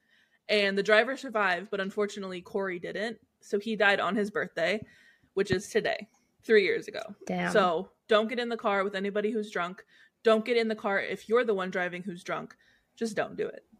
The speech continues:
Speaker 1: Today is just
Speaker 2: Yeah.
Speaker 1: the day for me. Like, I just remember that every year, and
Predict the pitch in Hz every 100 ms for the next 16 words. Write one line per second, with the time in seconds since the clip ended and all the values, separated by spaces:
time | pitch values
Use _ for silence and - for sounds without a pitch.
0 | _ - 202 196 196 - 202 - 190 -
1 | - 196 208 202 190 190 202 190 185 180
2 | 175 180 185 202 180 175 175 156 170 180
3 | 165 170 170 - 160 165